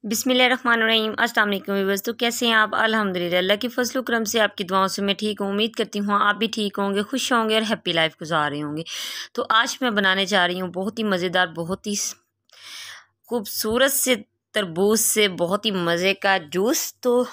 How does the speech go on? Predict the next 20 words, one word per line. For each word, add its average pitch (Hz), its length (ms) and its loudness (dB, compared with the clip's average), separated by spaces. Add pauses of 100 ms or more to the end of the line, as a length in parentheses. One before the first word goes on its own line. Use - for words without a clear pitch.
(160)
बनाना 220 340 2
बहुत 202 320 0
ही 233 100 2
आसान 226 400 2
है। 247 220 2 (640)
तो 240 260 4
इसको 247 300 2
बनाने 214 340 4
के 226 100 -4
लिए 214 260 0
मैंने 180 400 0
ये 190 220 0
सुरख 208 420 -2
सा 220 260 2 (140)
बड़ा 170 240 2
सा 220 240 0 (460)
तरबूज 190 480 -4
लिया 202 260 2
है, 196 180 2
वाटर-, 185 440 -2